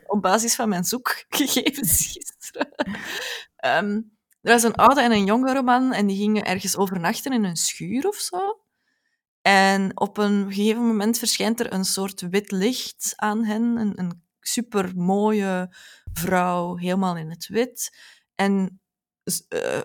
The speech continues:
Speaker 2: zonder reden, zonder duidelijke reden, vermoordt ze de oudere man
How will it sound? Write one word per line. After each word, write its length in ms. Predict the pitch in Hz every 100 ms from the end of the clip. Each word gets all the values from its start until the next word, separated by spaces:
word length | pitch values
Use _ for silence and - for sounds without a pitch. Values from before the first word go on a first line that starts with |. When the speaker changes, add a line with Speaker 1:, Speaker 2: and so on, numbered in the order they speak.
| -
Speaker 2:
zonder 580 | 202 180 202 226 220 208 214
reden, 520 | 202 240 254 269 277 - -
zonder 400 | 226 226 220 - _ _ _ _
duidelijke 500 | 202 196 262 262 269
reden, 340 | 240 240 247
vermoordt 420 | 220 190 180 220 -
ze 100 | 208
de 80 | -
oudere 380 | 170 190 196 175
man 440 | 170 208 254